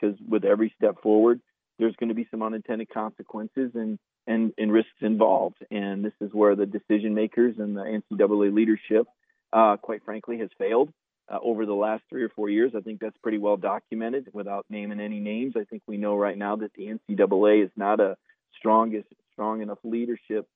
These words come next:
group, uh, to properly, uh, manage collegiate sports at its growth right now. And so university presidents, uh, athletic directors, now more than ever, um,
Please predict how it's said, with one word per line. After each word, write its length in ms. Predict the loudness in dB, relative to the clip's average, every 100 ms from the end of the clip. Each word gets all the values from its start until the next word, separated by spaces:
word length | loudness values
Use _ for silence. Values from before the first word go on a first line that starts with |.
| -8
group, 400 | 0 2 2 -4 _ _ _ -8
uh, 260 | -2 0 0 -6
to 80 | -12
properly, 800 | -6 -4 -2 -4 -4 -4 -6 -10 _ _ _ -10
uh, 240 | -6 -4 -4
manage 320 | -4 -4 -6 0
collegiate 360 | 0 0 -8
sports 320 | _ 4 4 4
at 80 | -4
its 120 | -4
growth 240 | 0 0 2
right 200 | -4 -4
now. 220 | -8 -12 -16 _
And 160 | -10 -8 0
so 240 | 2 2 0 -4
university 480 | -2 2 0 0 -4
presidents, 540 | 2 2 2 -4 -4 _ _ _ _ -6
uh, 60 |
athletic 640 | -4 -2 -2 0 0 0
directors, 520 | 0 -2 0 0 0 -2 _ _
now 280 | -2 2 2
more 240 | 2 -2
than 160 | -2 -6
ever, 340 | -6 -4 -4 -6 _ _ _ -10
um, 320 | -8 -8